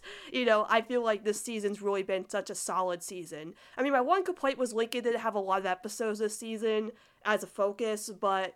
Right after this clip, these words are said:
and there was a few, like, they started out slow with the Click of the Cloud episodes, which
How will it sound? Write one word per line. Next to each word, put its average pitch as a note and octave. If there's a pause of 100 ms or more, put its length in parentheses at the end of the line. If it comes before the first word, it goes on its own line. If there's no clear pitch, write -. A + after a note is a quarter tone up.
and G#3
there G#3
was G3+
a -
few, A3
like, G3
they G#3+
started C4
out A#3
slow G#3+
with G3+
the G#3+
Click G#3
of G3+
the F#3+
Cloud F#3
episodes, F3
which E3+